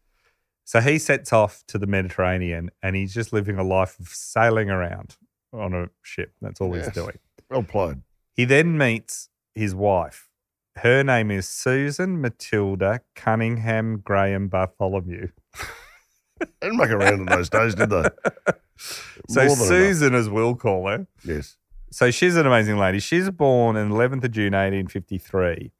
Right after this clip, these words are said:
Speaker 1: in Scotland. And her family's descended from a bunch of earls, and her grandfather was a wealthy cotton spinner who'd made a huge fortune. So
Speaker 2: Yep.
Speaker 1: she had,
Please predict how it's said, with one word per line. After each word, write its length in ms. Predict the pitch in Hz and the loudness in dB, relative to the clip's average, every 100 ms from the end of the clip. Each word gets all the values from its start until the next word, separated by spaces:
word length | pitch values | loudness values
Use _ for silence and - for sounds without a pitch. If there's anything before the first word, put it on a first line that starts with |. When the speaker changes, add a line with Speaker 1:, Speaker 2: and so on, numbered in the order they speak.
| _ - | _ -8
Speaker 1:
in 160 | 92 | -6
Scotland. 720 | - - 104 - - - - _ _ _ _ - | -6 0 0 0 -16 -20 -20 _ _ _ _ -2
And 300 | 104 101 101 | 0 2 2
her 180 | 131 | 0
family's 440 | 143 135 127 117 104 | 2 2 2 0 -2
descended 560 | 101 - 95 95 90 | -4 -2 0 0 -4
from 340 | - 95 87 87 | -4 -2 -2 -4
a 140 | 95 | -8
bunch 320 | 92 95 92 - | -6 -6 -6 -10
of 80 | - | -8
earls, 600 | 101 104 117 175 196 - _ | -2 0 0 -2 -8 -16 _
and 500 | 98 95 92 92 87 - _ _ _ _ | -4 -2 0 -2 -6 -12 _ _ _ _
her 500 | 98 95 95 92 - _ | 0 2 2 0 -2 _
grandfather 540 | - 113 127 110 95 92 | 2 2 4 2 2 0
was 400 | 90 90 85 - - | -2 -2 -4 -8 -10
a 100 | 92 | -8
wealthy 720 | 90 101 107 95 98 90 92 - | -4 0 0 0 -4 -4 -8 -14
cotton 340 | - 127 - | -6 -6 -6
spinner 540 | 98 - - 78 69 90 - | -10 -8 -8 -8 -10 -18 -10
who'd 160 | 92 90 | -8 -6
made 200 | 90 90 | -6 -6
a 40 | |
huge 600 | 85 _ 123 113 101 92 92 | -12 _ -6 -4 -4 -8 -14
fortune. 560 | - 92 90 - 95 87 | -8 -6 -6 -10 -18 -10
So 120 | - | -6
Speaker 2:
Yep. 180 | 101 92 | -4 -2
Speaker 1:
she 120 | 101 | -2
had, 280 | 98 95 92 | -2 -2 -4